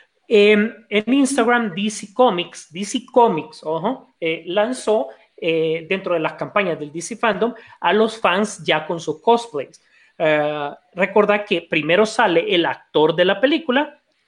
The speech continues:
y después salen, eh, los fans disfrazados.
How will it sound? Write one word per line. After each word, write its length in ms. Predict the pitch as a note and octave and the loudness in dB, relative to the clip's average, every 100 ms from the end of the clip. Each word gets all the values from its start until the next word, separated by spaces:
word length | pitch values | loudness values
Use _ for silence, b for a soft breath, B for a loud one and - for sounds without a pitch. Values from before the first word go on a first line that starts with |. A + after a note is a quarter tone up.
| _ | _
y 140 | C4+ | 2
después 420 | C4 B3+ G#3 G#3+ | 2 2 2 2
salen, 540 | - E3 E3 F#3 G#3+ G#3+ - | 2 0 0 -2 -4 -10 -8
eh, 160 | D#3 | -6
los 240 | E3+ E3 E3 | -2 -4 -2
fans 260 | C#3+ C#3 | -6 -6
disfrazados. 800 | C3+ D3 - E3 C#4 D#4+ - - | -10 -8 -4 0 4 4 2 -4